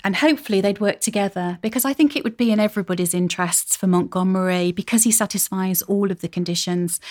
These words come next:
Perhaps if Montgomery were to be nominated as a successor to Pop, uh, and then he, and with Mariette's support,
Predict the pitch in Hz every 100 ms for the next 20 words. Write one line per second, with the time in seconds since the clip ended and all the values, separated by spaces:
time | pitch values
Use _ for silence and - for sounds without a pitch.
0 | - - 196 202 - 202 180 202 202 196
1 | - - 220 220 185 175 175 - 180 175
2 | 175 170 175 175 175 175 - - - -
3 | - 175 - - - - 185 - - -
4 | - - - - 180 185 185 180 175 170
5 | 190 - 180 185 190 180 175 175 175 -
6 | - - - 247 175 160 -